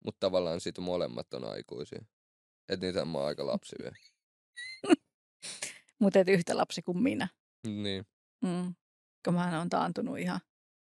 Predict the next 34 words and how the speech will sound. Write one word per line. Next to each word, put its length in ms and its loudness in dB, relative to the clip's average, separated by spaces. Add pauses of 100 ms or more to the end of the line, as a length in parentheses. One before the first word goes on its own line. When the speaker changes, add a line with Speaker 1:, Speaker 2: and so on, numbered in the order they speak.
(840)
Speaker 1:
Ja 60 -10
mä 60 -10
oon 180 -10 (140)
faija. 480 -8 (920)
Speaker 2:
No 100 12
okei, 180 12
tää 140 12
kuulosti 340 6
tää 80 6
tarina 320 10
nyt 100 6 (140)
about 320 12
samalta 440 4
kuin 160 0
mitä 240 4
viimeksi, 380 2
kun 120 -4
mä 60 0
oon 80 2
jollekin 400 0
kerrottu, 340 0
että 100 0
miten 180 0
mä 100 2
oon 100 0
tavattu. 400 2 (560)
Mut 140 10
että 200 6
siis 220 4
niinku 320 6 (260)
long 380 10
story 540 8
short, 460 4 (520)
että 360 8